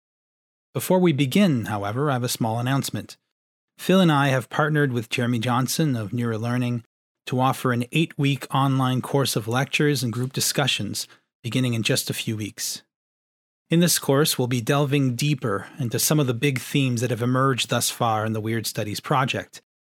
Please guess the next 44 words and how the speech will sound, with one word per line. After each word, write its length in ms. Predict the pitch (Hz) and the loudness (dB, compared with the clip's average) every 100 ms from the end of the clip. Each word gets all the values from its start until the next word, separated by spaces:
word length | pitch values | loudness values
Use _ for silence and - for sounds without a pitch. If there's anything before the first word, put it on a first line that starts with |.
| _ _ _ - | _ _ _ -4
Ideas 400 | 107 127 127 120 | 0 0 0 0
like 300 | 113 110 - | -2 -4 -6
diviner's 480 | 113 131 143 135 | -2 0 2 0
time, 580 | - 143 135 131 127 117 - | 0 0 2 2 0 -4 -6
the 100 | 113 | -4
zone, 600 | - 127 127 123 123 - - | -2 0 0 -2 -4 -8 -8
and 140 | 117 | -6
the 20 | |
trash 380 | 110 - 127 - | -4 -2 0 -2
stratum. 480 | - 110 101 95 - _ _ _ _ - | -2 -4 -6 -10 -14 _ _ _ _ -2
We're 160 | 139 | 2
actively 420 | 151 165 160 135 135 | 2 2 2 2 2
working 480 | 127 151 147 127 | 2 2 2 0
on 200 | 117 120 | 0 0
these 260 | 120 131 123 | 0 0 0
and 100 | 120 | 0
a 60 | 113 | 0
bunch 260 | 131 135 | 0 0
of 140 | 117 131 | 0 0
other 260 | 143 127 | 2 2
ideas 420 | 113 107 101 104 | 0 -2 -4 -4
for 220 | - - 110 | -6 -4 -6
a 80 | |
book 300 | 98 151 135 | -2 -2 -2
we're 160 | 135 110 | -4 -4
writing 420 | 110 107 110 110 | -2 -2 -4 -4
for 140 | - 113 | -4 -4
Strange 320 | - 113 110 | -2 -2 -2
Attractor 400 | - 107 104 113 | -2 -2 -2 -8
Press. 520 | - 127 - - - _ _ _ _ _ _ | -4 -2 -2 -6 -10 _ _ _ _ _ _
We 80 | 127 | -6
call 240 | - 156 | 0 2
that 260 | 151 143 135 | 4 2 0
writing 300 | 131 127 123 | 0 0 -2
project 560 | - 117 113 117 - 113 | -2 0 0 -2 -4 -4
Weirding, 480 | 123 120 104 107 - _ _ _ _ _ _ | -2 -2 -4 -8 -14 _ _ _ _ _ _
and 80 | 127 | -4
that's 180 | 120 156 | 0 2
also 280 | 160 - | 2 0
how 140 | 110 117 | 0 0
we've 180 | 117 - | -2 -4
titled 380 | 120 110 107 | -4 -4 -4
the 60 | 110 | -8
course. 560 | - 135 104 - - | -6 -6 -4 -4 -6